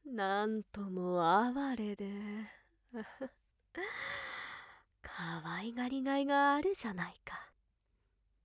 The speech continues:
いいよ。勇気が出ないなら、私の方から刺されてあげよう。とはいえ、このまま指を進めていったところで、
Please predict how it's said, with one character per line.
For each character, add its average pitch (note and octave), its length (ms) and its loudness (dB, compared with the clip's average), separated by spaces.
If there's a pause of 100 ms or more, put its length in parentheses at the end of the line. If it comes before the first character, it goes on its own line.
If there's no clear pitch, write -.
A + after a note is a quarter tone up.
(1000)
い D4 200 -2
い - 20 -2
よ。 C#4 100 -4 (1400)
勇 F4 340 6
気 B3 220 -2
が G#3+ 180 0
出 G#3 180 0
な C4+ 200 0
い A#3 80 -2
な F#3 240 -8
ら、 F3+ 240 -10 (580)
私 F#3+ 460 0
の G#3 120 -4
方 G#3+ 220 -6
か G3+ 140 -6
ら F#3 100 -6
刺 F#3 160 -8
さ G#3 140 -6
れ G3+ 100 -8
て F3+ 140 -12
あ F3+ 160 -4
げ G3 140 -12
よ G3+ 120 -12
う。 G3+ 80 -14 (1120)
と - 80 -18 (320)
は G#3 180 -2
い E3+ 220 -4
え、 F3+ 240 -4 (720)
こ A#3 160 2
の A#3+ 160 4
ま A#3+ 140 0
ま B3 160 0
指 B3 340 2
を A#3 80 4
進 - 360 -2
め A#3 100 2
て A#3+ 160 6
い A#3+ 60 4
っ - 120 -18
た G3 140 -6
と G3 180 -10
こ A3+ 160 -10
ろ A#3 140 -6
で、 G3+ 240 -2